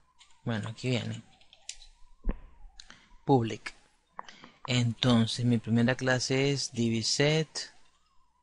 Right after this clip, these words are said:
cliente. Y lo voy a llamar así,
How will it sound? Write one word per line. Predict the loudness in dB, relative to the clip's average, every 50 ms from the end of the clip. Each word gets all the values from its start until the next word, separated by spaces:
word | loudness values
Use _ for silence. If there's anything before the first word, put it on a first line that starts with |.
| _ -18 -18 -18 -18 -18 _ _ _ _ -20 -20 -20 _ _ _ -20 -20 _ _ _ _ _ _ -20 -20 -20 _ _ _ -20 _ _ -20 _ _ _ _ _ _ _ _ _ _ _ -20 _ _ -20 _ _ _ _ _ -6
cliente. | -4 -2 0 2 2 2 2 2 2 0 0 -2 -2 -2 -2 -4 -6 -10 -18 -20 _ -20 -20 _ -20 -20 _ _ _ _ _ _ _ _ _ -20 _ _ _ _ _ _ _ -18 -18 -18 -18 -20 -20 _ _ _ _ _ -20 _ _ _ _ _ _ _ _ -20 _ _ _ -20 -20 -20 -20 -20 -20 _ _ -20 -20 _ -10
Y | -6 -6 -6
lo | -6
voy | -6 -8
a | -6
llamar | -6 -6 -6 -6 -4
así, | -2 -4 -4 -4